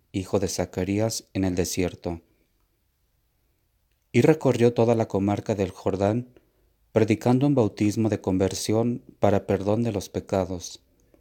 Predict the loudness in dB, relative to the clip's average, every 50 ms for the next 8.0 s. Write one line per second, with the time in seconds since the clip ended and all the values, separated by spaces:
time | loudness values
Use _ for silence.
0 | _ _ _ _ _ _ _ _ _ -2 0 2 2 0 0 0 0 0 0 -4
1 | -4 -2 -2 -2 -2 -2 -6 -6 -6 -6 -12 _ _ _ _ _ -2 0 0 0
2 | 2 2 0 2 2 2 2 2 0 -2 -4 -4 -2 0 0 0 0 -2 -4 -4
3 | -2 -2 -4 -4 -6 -10 -14 _ -4 -4 -4 -4 -4 -4 -6 -6 -4 -4 -6 -4
4 | -2 -2 -2 -2 -4 -4 -4 -4 -4 -4 -6 -8 -8 -10 -12 -16 -18 _ _ _
5 | _ _ _ _ _ _ _ _ _ _ _ _ _ _ _ _ _ _ _ _
6 | _ _ _ _ 2 4 6 6 6 6 6 4 4 2 2 2 2 2 2 2
7 | 0 0 0 0 -2 -2 -4 -4 -2 -4 -2 -2 -4 -8 -8 -8 -8 -8 -12